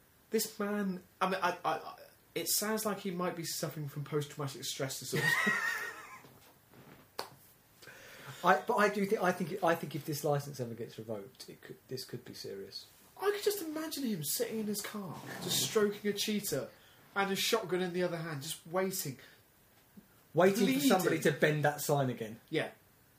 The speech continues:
Speaker 1: Because, I mean,
Speaker 2: So you're suggesting the next article in Eagle Heights will be "Zookeeper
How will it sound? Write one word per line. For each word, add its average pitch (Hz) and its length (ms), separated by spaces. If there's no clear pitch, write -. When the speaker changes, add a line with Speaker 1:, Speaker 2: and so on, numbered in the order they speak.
Speaker 1:
Because, 180 380
I 175 80
mean, 175 120
Speaker 2:
So 208 40
you're 214 160
suggesting 208 400
the 175 80
next 196 260
article 165 300
in 151 60
Eagle 147 140
Heights 151 220
will 139 60
be 131 160
"Zookeeper 143 800